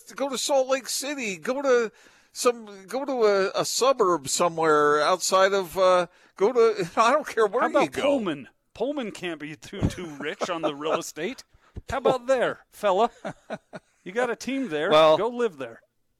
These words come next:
Speaker 1: yeah, I'm not sure that, uh, he would like the, uh, travel
Speaker 2: <laughs> Okay.
Speaker 1: accommodations in and out. Of course, he probably
Speaker 2: <laughs>
Speaker 1: flies in private jets anyway. Um,
Speaker 2: Fine. Corvallis.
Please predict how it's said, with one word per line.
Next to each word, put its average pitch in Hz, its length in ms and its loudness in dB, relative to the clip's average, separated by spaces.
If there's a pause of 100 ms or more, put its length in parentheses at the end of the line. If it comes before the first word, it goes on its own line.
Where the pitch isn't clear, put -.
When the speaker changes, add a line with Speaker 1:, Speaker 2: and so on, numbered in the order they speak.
(120)
Speaker 1:
yeah, - 340 -18 (240)
I'm - 160 -20
not - 200 -20
sure - 400 -16
that, - 180 -14 (180)
uh, - 220 -14 (420)
he 120 120 -10
would 110 220 -12
like 110 320 -8
the, 107 280 -10
uh, 98 180 -8 (320)
travel 135 400 0
Speaker 2:
<laughs> - 20 -8
Okay. 120 100 -14
Speaker 1:
accommodations 117 880 -12
in 123 160 -12
and 113 120 -10
out. 120 260 -6 (260)
Of - 60 -20
course, 147 200 -2
he - 120 -6
probably 120 500 -4
Speaker 2:
<laughs> - 20 -10
Speaker 1:
flies 123 400 -8
in 110 120 -14
private 120 460 -10
jets 120 360 -8
anyway. 120 580 -10
Um, 127 140 -14
Speaker 2:
Fine. 147 320 -4
Corvallis. 185 800 0